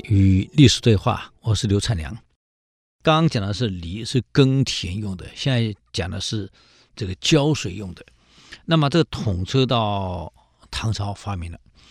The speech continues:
有三种桶车：一种叫竹筒车，一种叫木桶车，一种叫水钻桶车。水钻桶车，我想各位大概在很多照片上都看过，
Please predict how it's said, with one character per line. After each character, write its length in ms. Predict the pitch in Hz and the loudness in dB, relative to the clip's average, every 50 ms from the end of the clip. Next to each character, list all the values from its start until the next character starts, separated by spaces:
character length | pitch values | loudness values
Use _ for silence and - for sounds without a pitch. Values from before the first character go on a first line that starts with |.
| - - _ - | -20 -20 _ -8
有 180 | 117 104 95 | -6 -4 -4
三 260 | - - - 156 147 | -4 -4 -2 0 0
种 200 | 127 120 123 117 | 0 0 -2 -2
桶 240 | - - - 90 90 | -4 -6 -10 -12 -12
车： 260 | - - - - - _ _ _ _ _ _ - | -12 -10 -10 -10 -12 _ _ _ _ _ _ -4
一 220 | - 208 220 208 | 0 2 4 4
种 260 | - - 98 80 90 | 4 2 -2 -2 -4
叫 220 | - 113 95 87 - _ - | -6 -6 -6 -6 -10 _ -14
竹 300 | - - 95 98 131 165 | -10 -8 -6 -2 -2 -4
筒 220 | - - - 82 76 | -4 -4 -10 -10 -14
车， 280 | - - - 117 - - _ _ - - - _ _ _ _ _ - | -12 -12 -12 -12 -14 -16 _ _ -20 -20 -20 _ _ _ _ _ -2
一 140 | 175 196 190 | 0 0 2
种 240 | - 117 85 90 | 2 -2 -4 -4
叫 380 | 95 117 104 82 78 - - _ - | -6 -6 -6 -6 -8 -10 -14 _ -4
木 360 | 175 190 226 226 190 147 113 | 0 2 4 6 6 6 4
桶 220 | - - - - - - | 2 -2 -8 -12 -12 -12
车， 300 | - - - - - - _ _ _ _ _ _ _ - | -12 -10 -10 -10 -12 -14 _ _ _ _ _ _ _ -2
一 120 | 196 185 | 0 0
种 200 | - - 95 107 | 0 -2 -6 -6
叫 160 | 120 113 101 | -6 -6 -6
水 520 | - - - - - - - - 82 98 - | -6 -8 -10 -10 -10 -10 -10 -10 -10 -12 -10
钻 320 | - - 156 110 92 - | -8 -6 -4 -4 -4 -6
桶 280 | - - - - - - | -8 -10 -10 -10 -14 -14
车。 280 | - - - - - _ _ _ _ _ _ _ _ _ _ _ _ _ _ _ _ _ _ _ _ _ _ _ _ _ _ _ - - - _ _ - | -14 -14 -14 -20 -20 _ _ _ _ _ _ _ _ _ _ _ _ _ _ _ _ _ _ _ _ _ _ _ _ _ _ _ -20 -20 -20 _ _ -18
水 480 | - - - - - 143 123 120 123 | -14 -12 -8 0 2 4 4 4 4
钻 240 | 120 208 190 151 135 | 4 4 4 4 2
桶 220 | - - 104 110 | 0 -2 -4 -4
车， 120 | 107 151 147 | 0 0 0
我 120 | 127 113 | 0 -2
想 120 | 104 101 95 | -4 -4 -6
各 120 | - 127 | -6 -4
位 160 | 127 123 113 110 | -4 -4 -4 -4
大 140 | 104 113 | -4 -6
概 240 | 107 107 104 101 95 | -4 -4 -4 -4 -6
在 180 | - - 107 95 | -6 -6 -8 -8
很 240 | - - 92 92 95 | -8 -8 -10 -10 -8
多 260 | 117 113 113 110 104 | -6 -6 -4 -6 -6
照 200 | - - 123 101 | -4 -4 -6 -4
片 120 | 90 101 | -2 -4
上 120 | 104 92 95 | -4 -4 -6
都 60 | 98 | -8
看 200 | - - 92 82 | -10 -10 -12 -12
过， 220 | 87 - - _ | -14 -16 -20 _